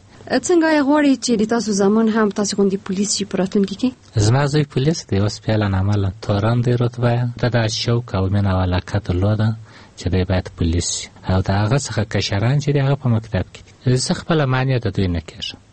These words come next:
Speaker 2: د یو ښه ژوند خاوندان واوسېږي، د افتخار ژوند خاوندان.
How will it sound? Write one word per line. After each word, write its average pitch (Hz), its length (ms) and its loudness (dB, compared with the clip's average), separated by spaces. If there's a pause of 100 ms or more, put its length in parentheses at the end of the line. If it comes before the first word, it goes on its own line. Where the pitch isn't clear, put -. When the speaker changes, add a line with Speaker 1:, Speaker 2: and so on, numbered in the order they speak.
(160)
Speaker 2:
د - 60 -12
یو 92 100 2
ښه - 300 -2 (120)
ژوند 107 280 0
خاوندان 87 580 0
واوسېږي، 101 680 0
د 101 40 0
افتخار 113 680 0
ژوند 101 300 -2
خاوندان. 98 520 -2